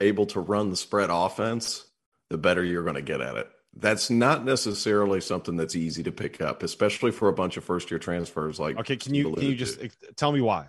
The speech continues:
Speaker 2: Tell me why.
Speaker 1: Uh, it's, it, the cuts and the spacing is awkward. Just coming from a player who's, who's run a lot of pick and roll in Europe, I had to come back. I had to run scout team defense and offense for Coach Brownell at Clemson.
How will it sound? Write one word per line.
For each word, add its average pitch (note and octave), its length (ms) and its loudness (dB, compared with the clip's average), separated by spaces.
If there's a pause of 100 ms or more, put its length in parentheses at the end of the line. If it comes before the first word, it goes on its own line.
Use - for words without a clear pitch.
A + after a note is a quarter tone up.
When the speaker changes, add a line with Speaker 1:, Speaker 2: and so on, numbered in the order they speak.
Speaker 2:
Tell A2 120 -6
me A2 80 -2
why. F#2 180 -4 (480)
Speaker 1:
Uh, A#2 100 2
it's, C#3 260 -4 (240)
it, C3+ 280 -2 (120)
the C3 120 6
cuts G3 420 6
and D3+ 180 6
the C3 60 8
spacing C#3 500 2
is G2+ 120 2
awkward. F#2 420 -2 (480)
Just C3 320 8
coming D#3 260 6
from C#3+ 140 0
a B2+ 80 2
player C#3+ 380 6
who's, A#2+ 260 0
who's G#2+ 260 0
run B2 160 4
a B2+ 60 2
lot B2 180 6
of - 60 0
pick C3+ 180 4
and B2 100 2
roll B2 360 4
in A2+ 80 2
Europe, C3+ 400 6
I A#2 80 2
had G#2+ 100 0
to G2 60 -8
come C3 240 2
back. C3 260 4
I A2+ 60 4
had A2+ 100 2
to G#2 60 -4
run A#2 180 2
scout A#2 400 -2
team C3 200 4
defense B2+ 560 2
and G#2+ 80 0
offense B2+ 460 2
for G#2 140 -6
Coach A#2+ 260 4
Brownell A#2 480 4
at - 80 0
Clemson. C3+ 480 0